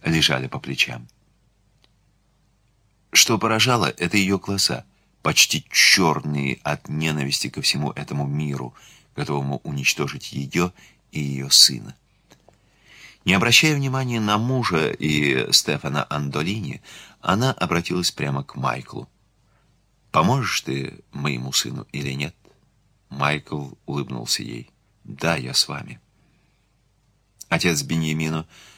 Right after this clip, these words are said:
просил взять его, но я сказал, что ты не хочешь», произнес,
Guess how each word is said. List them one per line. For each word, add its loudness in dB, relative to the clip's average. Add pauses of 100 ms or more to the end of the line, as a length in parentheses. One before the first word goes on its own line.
(180)
просил -2
взять -2
его, -12 (460)
но -6
я -4
сказал, -4
что -12
ты -12
не -8
хочешь», -10 (1800)
произнес, 2